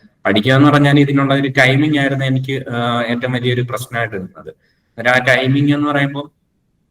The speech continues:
ഇപ്പൊ ഈ പറഞ്ഞ പോലെ തന്നെ പന്ത്രണ്ട് മണിക്കൂറൊക്കെ ഡ്യൂട്ടി ചെയ്തിട്ട് പിന്നീട് കിട്ടുന്ന ഒരു സമയം ഉറക്കമൊക്കെ, ആ, പിന്നെ വളരെ കുറച്ച്, ആ, ഇപ്പൊ ഒരു അഞ്ച് മണിക്കൂർ നാല് മണിക്കൂറൊക്കെ ദിവസം ഉറങ്ങുമായിരുന്നു. ബാക്കിയുള്ള സമയങ്ങളായിരുന്നു, ആ, പഠിച്ചുകൊണ്ട്.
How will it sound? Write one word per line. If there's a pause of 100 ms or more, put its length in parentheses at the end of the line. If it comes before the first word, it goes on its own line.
(220)
ഇപ്പൊ
ഈ
പറഞ്ഞ
പോലെ
തന്നെ
പന്ത്രണ്ട്
മണിക്കൂറൊക്കെ
ഡ്യൂട്ടി
ചെയ്തിട്ട് (580)
പിന്നീട്
കിട്ടുന്ന
ഒരു
സമയം
ഉറക്കമൊക്കെ,
ആ,
പിന്നെ
വളരെ
കുറച്ച്,
ആ,
ഇപ്പൊ
ഒരു
അഞ്ച്
മണിക്കൂർ
നാല്
മണിക്കൂറൊക്കെ
ദിവസം
ഉറങ്ങുമായിരുന്നു.
ബാക്കിയുള്ള
സമയങ്ങളായിരുന്നു, (540)
ആ, (160)
പഠിച്ചുകൊണ്ട്.